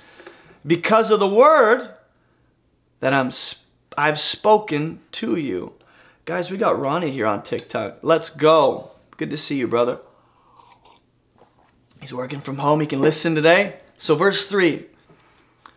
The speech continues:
the disciples, Jesus specifically says, "You are clean already." Now, that might distinguish the cleanness of the disciples being fruitful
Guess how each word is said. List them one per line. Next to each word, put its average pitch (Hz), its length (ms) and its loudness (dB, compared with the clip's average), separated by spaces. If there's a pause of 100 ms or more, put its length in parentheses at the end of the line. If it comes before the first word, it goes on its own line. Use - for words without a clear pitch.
(180)
the 156 100 4
disciples, 156 800 2
Jesus 165 440 -2
specifically 175 680 -2
says, 147 400 2
"You 151 800 0
are 131 480 4 (100)
clean 160 640 -8
already." 143 520 -2 (720)
Now, 160 520 2 (240)
that - 260 2
might 185 380 0
distinguish 165 880 -2 (400)
the 151 160 2
cleanness 185 840 -2
of 180 260 0
the 160 80 -2
disciples 151 840 -2 (300)
being 185 640 0 (100)
fruitful 175 1000 0